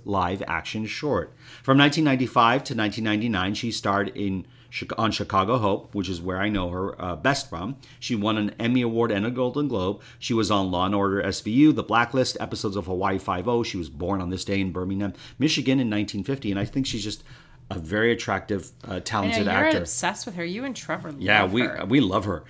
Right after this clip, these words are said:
Speaker 1: She kinda reminds me a bit of Christine Baranski. Like, they've got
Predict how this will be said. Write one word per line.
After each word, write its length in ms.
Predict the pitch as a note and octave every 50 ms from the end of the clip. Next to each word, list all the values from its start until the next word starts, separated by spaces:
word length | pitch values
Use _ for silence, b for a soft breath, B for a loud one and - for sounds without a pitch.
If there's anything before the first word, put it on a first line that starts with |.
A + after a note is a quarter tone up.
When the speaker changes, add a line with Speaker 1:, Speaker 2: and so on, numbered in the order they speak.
| B B
Speaker 1:
She 160 | - - F3
kinda 240 | - - F3+ F#3 A#3
reminds 400 | B3 A#3+ F#3+ D3+ C#3+ C#3+ C#3 B2+
me 60 | C3+
a 60 | B2+
bit 180 | - A2+ G#2+ A2
of 100 | G#2+ -
Christine 640 | - - A#2+ A2 - - - A#2 A2+ A2+ A2 G#2 -
Baranski. 640 | - E2+ G2+ G2 F#2+ F2+ F#2 F#2+ - - C#3+ E3 E3
Like, 160 | B2 G#2 -
they've 140 | - A2+ G2
got 200 | - A2+ A3+